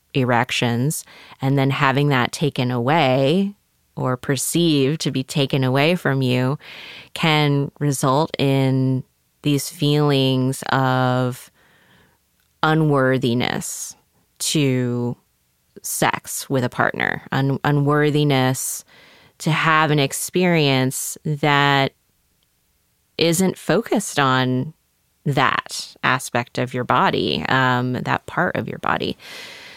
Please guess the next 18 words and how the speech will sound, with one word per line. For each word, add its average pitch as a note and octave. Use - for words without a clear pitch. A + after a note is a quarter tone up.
So F3
I F3+
think G3
that D#3
it's -
really E3+
important C#3+
to -
talk -
to -
your C3+
partner B2
about C3
how D3+
his -
focus D#3+
on C3
this -